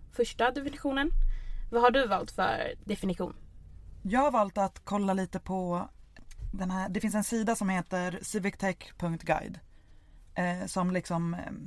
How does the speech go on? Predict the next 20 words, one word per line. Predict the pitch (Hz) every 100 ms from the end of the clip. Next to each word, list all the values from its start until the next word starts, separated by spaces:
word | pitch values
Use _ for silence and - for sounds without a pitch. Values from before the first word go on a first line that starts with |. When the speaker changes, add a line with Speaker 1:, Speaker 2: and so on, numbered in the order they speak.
| 175 - -
Speaker 2:
är | 185 170 175
en | 170 175
stor, | - 226 185 175 175
eh, | 185 185 - - - -
portal | - 196 196 196
kan | 180 170
man | 165
säga, | 165 185 185 170 202 -
med | 185 175 175
massa | 175 - - 175 170 - - - - - - - -
civic | - 208 180 175
tech-projekt | 185 170 - 185 196 175 - - -
och | - 165 160 156 160 147 - - - -
liksom | 180 170 175
massa | 180 180
information | 170 175 170 202 175 160
om | 160 160
olika | 165 156 175 180
civic | - 180 160 -
tech-grejer, | 165 151 - - - - - - - 170 202 175 151 -